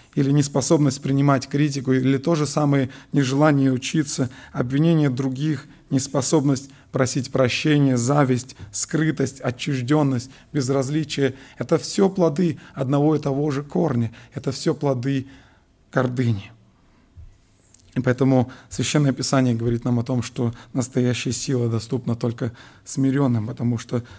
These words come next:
тот человек, который смирён, выполняет то, что Бог ему говорит.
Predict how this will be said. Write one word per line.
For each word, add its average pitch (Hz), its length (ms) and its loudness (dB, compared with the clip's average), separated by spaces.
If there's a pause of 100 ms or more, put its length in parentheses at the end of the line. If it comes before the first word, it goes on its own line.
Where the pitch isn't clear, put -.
(140)
тот 135 200 -6
человек, 123 360 -2
который 123 440 -2 (240)
смирён, 139 480 0
выполняет 117 560 0 (320)
то, 120 120 -4
что 113 400 -8
Бог 123 380 0
ему 110 260 -4
говорит. 101 400 -10